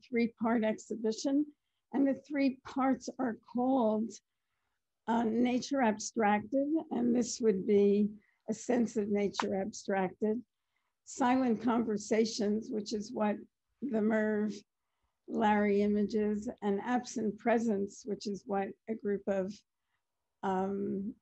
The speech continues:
um, architectural or landscape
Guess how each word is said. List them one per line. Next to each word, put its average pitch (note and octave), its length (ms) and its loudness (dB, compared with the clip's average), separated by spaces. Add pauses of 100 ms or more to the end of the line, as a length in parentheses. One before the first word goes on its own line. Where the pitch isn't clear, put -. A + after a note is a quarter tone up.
(1000)
um, G#3 520 -6 (520)
architectural A3+ 880 -2
or G3 120 0
landscape F#3+ 640 0